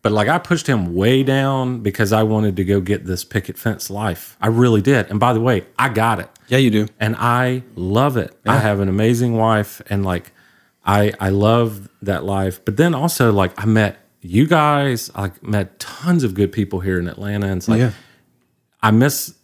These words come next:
Speaker 1: I miss some of the stuff with the band, but dude, we were on the road every single day.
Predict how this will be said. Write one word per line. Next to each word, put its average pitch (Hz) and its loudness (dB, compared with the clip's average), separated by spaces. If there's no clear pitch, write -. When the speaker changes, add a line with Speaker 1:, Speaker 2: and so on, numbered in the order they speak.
Speaker 1:
I 104 -2
miss 113 0
some 113 0
of 123 2
the 127 0
stuff 123 -4
with 117 -6
the 110 -6
band, 123 -6
but 98 -10
dude, 101 2
we 123 4
were 143 2
on 101 2
the 90 2
road 90 0
every 101 0
single 98 0
day. 76 -8